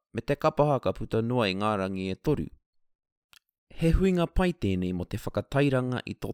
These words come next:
tātou ahurea, me te whakakotahi i tō tātou hapori Poipātū Māori. Me nā kaore anō koe ke whai wāhi atu ki tēnei kēmu, tirohia ngā tai pito pito mo te karapu e pātata ana ki a koe.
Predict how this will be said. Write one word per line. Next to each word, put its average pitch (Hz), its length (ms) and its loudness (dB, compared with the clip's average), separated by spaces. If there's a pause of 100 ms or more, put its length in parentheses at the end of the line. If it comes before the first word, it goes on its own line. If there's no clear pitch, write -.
tātou 107 360 -4 (100)
ahurea, 147 400 0 (480)
me 107 80 -8
te - 140 -6
whakakotahi 135 800 -2 (200)
i - 20 -6
tō - 240 -4
tātou 101 380 -2
hapori 101 340 -2
Poipātū 92 720 0
Māori. 90 480 -4 (1600)
Me 117 100 2
nā 185 180 4
kaore 190 300 4
anō 170 300 2
koe 139 180 2
ke - 180 -4
whai 123 200 0
wāhi 120 420 -2
atu 113 220 -6
ki 107 180 -10
tēnei 98 400 -2
kēmu, 139 320 0 (800)
tirohia 165 520 2
ngā 98 200 -2
tai 104 160 -4
pito - 260 -8
pito - 300 -6
mo 92 140 -6
te 104 140 -8
karapu 120 440 -4
e 90 80 0
pātata 107 580 -2
ana 87 180 -4
ki - 200 -4
a 123 100 0
koe. - 260 -10